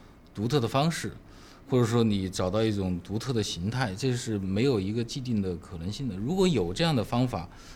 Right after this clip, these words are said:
或者有这样的方式，那这个独特本身就不独特了。所以说在做的时候只能是考虑一个问题，就是你对应到的这个特定的场景和你对这个特定人物你的感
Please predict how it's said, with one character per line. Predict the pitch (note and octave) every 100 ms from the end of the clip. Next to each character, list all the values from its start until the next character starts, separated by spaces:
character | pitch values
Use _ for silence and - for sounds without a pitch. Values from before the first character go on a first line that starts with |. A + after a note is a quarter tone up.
| -
或 | A#2+
者 |
有 | G#2+
这 | F2+ D3+
样 |
的 | C#3
方 | A#2+ A2+
式， | G#2
那 | A2
这 | G#2+
个 | G#2
独 | - G2+
特 | C3+
本 | A2 E2+
身 | F2
就 | G#2+
不 | F#2+
独 | F2 D#2+
特 | -
了。 | F2 - - - - - - - -
所 | -
以 | E3+
说 | F3
在 | E3+ F3+
做 | D3+ - A3 F3+
的 | A#2+
时 | G2 G#2+
候 | A2
只 | A2+ -
能 | F#2+ C3+
是 | - E3
考 | - A2 E2
虑 | G2+ G#2+ F#2+
一 | E2 G2
个 | C3+
问 | F3+ C3
题， | - - E2
就 | G#2+
是 | G#2+ F#2+ F#2 - - -
你 | - G#2+
对 | A#2 G#3
应 | F3
到 | D3+ C3+
的 | A2+
这 | G2+ A#2
个 | G2+
特 | G2+ - F3+
定 | D3 A2
的 |
场 | G2 - F#2 B2
景 | G#2+
和 | F2 - A2+
你 | G#2+
对 | - C3
这 | C3+
个 | C3
特 | B2+ -
定 | C3+ A#2+
人 | F#2+
物 | F#2+ B2
你 | G2
的 | F#2
感 | A2+ F2